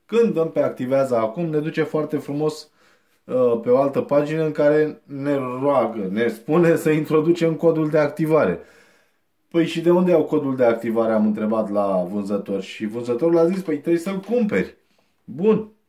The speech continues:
dacă trebuie să-l cumpăr, am căutat fel și fel de soluții pe internet. Cum activez Podofo Voice, Google Voice, Topal Voice, cum vreți să-i spuneți voi, uh, nu Google Voice. Și am găsit pe YouTube, uh,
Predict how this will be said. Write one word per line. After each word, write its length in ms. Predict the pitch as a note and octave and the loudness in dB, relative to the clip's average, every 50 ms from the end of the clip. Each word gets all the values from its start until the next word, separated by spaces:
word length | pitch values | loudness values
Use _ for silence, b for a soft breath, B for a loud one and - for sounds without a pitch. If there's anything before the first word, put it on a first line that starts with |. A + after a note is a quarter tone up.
| _ _ _ | _ _ _
dacă 320 | - G#2 A#2 B2 - E3 | -4 -2 -2 -2 0 -2
trebuie 340 | D#3 - D#3 E3 E3 E3+ F3 | -2 0 -2 -2 0 0 0
să-l 280 | E3+ - F3 D#3+ D3 | 0 0 0 0 -2
cumpăr, 400 | - - C#3+ D3 C#3+ F3 F3 F3 | -2 -4 -4 -2 0 2 2 2
am 160 | E3+ D#3+ D#3+ D#3 | 2 2 0 -2
căutat 580 | - F3 E3 E3 D#3+ E3 F#3 F3+ F3 F3 - | 0 0 0 2 2 2 0 0 0 -2 -8
fel 260 | - - - F3+ F3 | -14 -8 -4 -2 -2
și 140 | E3+ - F3+ | -2 -2 -4
fel 220 | E3+ - F3+ F3+ F3 | -4 0 0 0 0
de 100 | E3 E3+ | 0 -2
soluții 520 | E3 - F3 F3+ F#3 F#3 F3 - C#3 B2 | -2 0 0 0 0 0 0 -2 -2 -4
pe 100 | A2+ - | -2 -2
internet. 540 | B2 B2+ B2+ B2 - C3 C3 D#3 D3+ D3 D3 | -2 -2 -2 0 0 0 0 0 0 -2 -2
Cum 340 | - - - D3 D#3+ D#3+ D#3 | -6 -4 -2 0 0 2 2
activez 540 | D#3 D3+ D3 - E3 D#3+ D3+ E3 E3+ D#3+ D3 | 0 0 -2 -2 -4 -2 0 2 0 0 0
Podofo 600 | - - - E3 E3 D#3+ D#3 D#3 D3 - D#3+ D#3 | -4 -6 -2 0 0 2 2 0 0 0 -2 -2
Voice, 340 | D3+ D3+ E3 D#3 C3+ - F2+ | 0 0 0 0 0 -2 -2
Google 300 | A2 C#3 D3+ D3+ D3 C3+ | -2 0 0 2 2 2
Voice, 280 | B2 G#2+ G2+ G2+ G2 F#2 | 2 2 0 -2 -2 -2
Topal 440 | - - C#3 - - D#3+ D#3+ D#3 C#3+ | -2 -2 -2 -2 0 2 2 2 2
Voice, 360 | B2 A2+ A2 G#2 G2+ G2 - | 0 0 0 0 0 -2 -4
cum 180 | - D3 D3 C#3+ | -6 -4 -2 2
vreți 200 | C#3+ D3 C#3+ C#3+ | 2 2 2 2
să-i 140 | D3 D3 | 0 -2
spuneți 380 | C3+ - - D#3 D3 D3 C#3+ C#3 | -2 -4 -4 -4 -2 -2 -2 0
voi, 240 | C#3+ C#3+ B2 - B B B B B B | 0 0 -2 -2 B B B B B B
uh, 240 | B A2 A2+ A#2 A#2 A#2 | B 0 2 2 4 2
nu 140 | B2+ C#3 C3+ | 0 -2 0
Google 300 | B2+ B2 A2 A2 A2 G#2 | -2 0 2 2 2 2
Voice. 260 | F#2+ F#2+ F#2+ F#2 F#2 - b b b b b b b b b b b | 2 2 -2 -2 -4 -8 b b b b b b b b b b b
Și 140 | - - B2+ | -6 -2 0
am 160 | B2 C3 C3+ | 0 0 0
găsit 280 | C3 B2+ A#2 - E3 D#3 | 0 -2 -2 -2 -2 0
pe 80 | E3+ | 2
YouTube, 460 | E3 D3+ C#3 - - D3 D3 C#3+ C3+ | 2 2 2 0 0 0 0 0 -2
uh, 340 | C3 C3 B2 A2+ G#2+ G#2+ G2+ | -4 -2 0 2 2 2 0